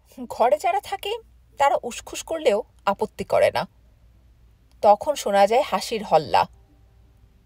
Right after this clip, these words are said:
মেয়ে মানুষ এত চেঁচিয়ে কি করে হাসে রহিমা বুঝতে পারে না।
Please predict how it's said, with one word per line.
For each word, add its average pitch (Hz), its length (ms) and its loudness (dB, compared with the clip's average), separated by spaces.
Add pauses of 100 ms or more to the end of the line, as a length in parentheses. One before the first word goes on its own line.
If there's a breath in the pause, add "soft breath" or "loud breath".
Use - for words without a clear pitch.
(180)
মেয়ে 294 240 -6
মানুষ 330 340 0
এত 302 220 4
চেঁচিয়ে 311 440 -10
কি 277 180 -14
করে 311 200 -6
হাসে 254 440 -2 (480 soft breath)
রহিমা 262 260 0
বুঝতে 220 360 -6
পারে 156 260 2
না। 131 160 -2